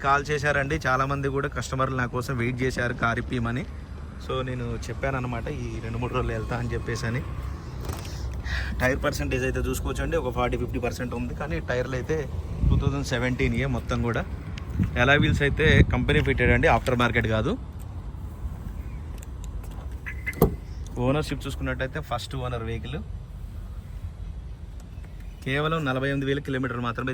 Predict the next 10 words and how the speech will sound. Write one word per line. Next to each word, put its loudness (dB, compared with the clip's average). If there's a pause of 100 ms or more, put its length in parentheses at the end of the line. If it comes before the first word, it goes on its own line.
తిరిగింది. -4
ఈ -8
కవర్లు -2
కూడా 2
ఇంకా 0
బండితో 2
పాటు 6
వచ్చినవి 6
ఉన్నాయి. 8 (2750)
ఈ -2